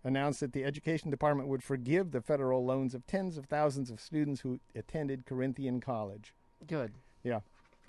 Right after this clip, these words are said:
Speaker 1: Yeah, those kinds of things are just, I don't know. It's, it's the same sort of industry, it feels like, as, as prisons.
Speaker 2: Yeah.
Speaker 1: It's only for the benefit of, of the university. It's only for the benefit of the prison.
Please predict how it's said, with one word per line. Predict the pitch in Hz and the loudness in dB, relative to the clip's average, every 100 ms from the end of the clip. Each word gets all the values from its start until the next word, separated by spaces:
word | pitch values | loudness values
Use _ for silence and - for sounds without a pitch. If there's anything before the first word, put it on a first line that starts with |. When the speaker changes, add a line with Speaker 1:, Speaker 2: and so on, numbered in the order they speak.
| - _ - - - - - | -20 _ -20 -20 -20 -16 -8
Speaker 1:
Yeah, | 113 104 | -6 -4
those | 107 101 | -2 -2
kinds | - 110 104 95 | -4 -6 -6 -8
of | |
things | - 101 104 107 | -12 -12 -12 -14
are | - 113 104 | -18 -20 -16
just, | 113 110 - - - - - - - - - - - - - - - - - - - 123 117 | -16 -16 -20 -20 -20 -20 -20 -20 -20 -20 -16 -14 -14 -16 -20 -20 -20 -20 -20 -20 -14 -10 -4
I | |
don't | 117 | 0
know. | 117 | 0
It's, | 135 - | 0 -2
it's | 190 | -4
the | 214 170 | -4 -4
same | - 208 | 0 0
sort | 180 226 | 2 0
of | 143 | 2
industry, | 131 151 151 - 131 | 2 0 0 0 0
it | 117 - | -2 -2
feels | 143 135 131 | 0 0 0
like, | 139 127 - - | 0 0 -4 -2
as, | 127 113 - | 0 0 -2
as | 123 117 | -4 -4
prisons. | - 156 123 98 98 - - - _ | 2 2 2 -2 -12 -20 -20 -20 _
Speaker 2:
Yeah. | - 185 - - | -2 -2 -2 -4
Speaker 1:
It's | 135 220 | -2 2
only | 180 190 156 | 6 6 6
for | 180 | 4
the | 147 | 2
benefit | 120 143 170 156 147 127 | 2 2 2 2 2 2
of, | 139 143 131 - | 4 4 4 0
of | 143 135 | 2 4
the | 139 | 4
university. | 139 135 135 151 - 107 113 - - | 6 6 6 4 2 -6 -8 -18 -2
It's | 135 | 4
only | 165 185 | 6 6
for | - 160 | 6 4
the | 127 | 4
benefit | 143 165 156 139 | 4 4 2 2
of | 123 | 2
the | |
prison. | 117 - 175 139 | 2 4 4 2